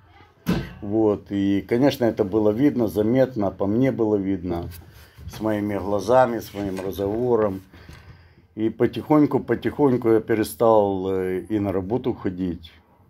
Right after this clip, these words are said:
Я сразу брал отпуск, потом больничный, потом вообще ничего не брал. Ну и в конечном слу-, э, счете меня уволили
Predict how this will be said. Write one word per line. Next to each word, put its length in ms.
Я 140
сразу 380
брал 320
отпуск, 480
потом 320
больничный, 520
потом 300
вообще 260
ничего 240
не 140
брал. 320
Ну 320
и 120
в 120
конечном 520
слу-, 360
э, 300
счете 840
меня 280
уволили 640